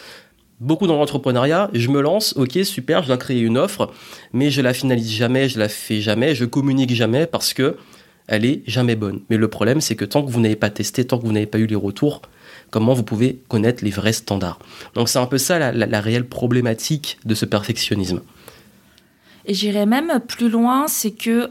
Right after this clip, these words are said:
Speaker 2: euh, ça peut être contre-productif de vouloir, euh, euh, proposer, tu parlais des vidéos,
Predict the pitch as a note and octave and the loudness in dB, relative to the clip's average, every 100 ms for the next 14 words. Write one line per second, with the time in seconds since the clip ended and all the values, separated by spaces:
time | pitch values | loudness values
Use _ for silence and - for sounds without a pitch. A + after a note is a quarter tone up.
0 | G3 F#3+ F#3 - F#3+ G#3 G3+ - B3 - | -2 0 0 0 0 -2 -4 -2 -2 -2
1 | - A3 G3 - A3 A#3 - - _ - | -2 -2 -2 -2 -2 -2 -6 -14 _ -20
2 | - - - - F#3+ F#3+ G3+ G#3+ G#3+ - | -20 -20 -20 -4 0 0 2 2 2 0
3 | F#3 F3+ E3+ E3+ E3 E3 E3 F3 - - | 0 2 2 0 -2 -4 -6 -8 -12 -20
4 | - - - _ F#3 F3 F3+ B3+ A#3+ A#3+ | -20 -20 -20 _ -14 -6 -2 -2 0 0
5 | B3 A#3+ A3 G3+ G#3 A3 F#3+ F#3 G3 G3+ | 0 -2 -2 0 2 2 0 -2 0 2
6 | G3+ | 2